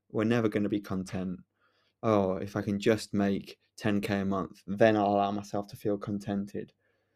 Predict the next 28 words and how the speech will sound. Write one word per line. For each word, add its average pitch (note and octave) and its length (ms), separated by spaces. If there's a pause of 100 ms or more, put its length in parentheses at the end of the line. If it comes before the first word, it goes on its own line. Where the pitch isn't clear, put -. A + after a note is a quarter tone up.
(180)
Then G2 200
you F#2+ 80
get - 200
there G2 240
and F#2+ 80
it'll D#2 100
be F#2 80
the F#2+ 80
next A2+ 320
thing. D#2 240 (320)
"Oh, A2 160
if G2 180
I F#2+ 120
can F#2+ 260
just G2+ 500 (200)
get A2 180
myself G2+ 440
a - 20
million G#2 320
pound G2 240
house, F#2+ 420
then G2+ 240
I'll G2 140
allow G2 220
myself G2 480
to - 80
feel F2+ 240
contented." F#2 640